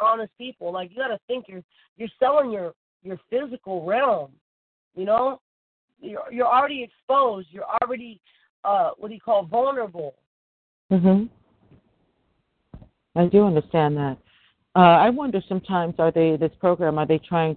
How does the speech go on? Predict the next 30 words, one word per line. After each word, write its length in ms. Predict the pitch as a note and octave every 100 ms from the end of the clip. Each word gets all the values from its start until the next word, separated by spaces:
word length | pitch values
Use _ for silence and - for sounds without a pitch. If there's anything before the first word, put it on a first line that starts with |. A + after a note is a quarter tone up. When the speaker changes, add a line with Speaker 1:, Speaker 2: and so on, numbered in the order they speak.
| -
Speaker 2:
to, 340 | D#3+ D3+ D3 - _ _ _
uh, 180 | - D3
turn 280 | C#3 A#3 C4
a 60 | G3
lot 180 | D3 C#3
of 100 | -
the 220 | D3 C#3
female 260 | - D3+ C#3+
targeted 540 | - D#3 C#3+ D3 C#3+ - _ _ _ _ _ _ _ _ _
women 440 | - F3 G3+ C#3+ C3+
into 300 | D#3 G#3 -
prostitutes? 680 | - A2 A2+ - - - - _ _ _
We 140 | D#3
are 120 | E3+ F3+
presented 500 | - F#3+ G#3+ G3 F3 - -
with, 200 | E3+ E3 -
Speaker 1:
Yeah, 280 | D#3 D3+ D3
Speaker 2:
um, 60 | A#3+
very 220 | F3 F#3
Speaker 1:
or 60 | F3
the 80 | F#3
Speaker 2:
unusual 360 | F#3 G3 A#3
Speaker 1:
experiment. 480 | A#3+ G3+ E3+ C#3+ C3+ C3+
Okay, 140 | C#4+
look, 240 | C#4+ C4 - _ _ _ _
look, 320 | A#3+ B3+ -
the 80 | F#3
m-, 100 | A#3+ B3
experiments 680 | C4+ C4+ _ D#4 E4 E4 D4+ -
are 140 | A#3+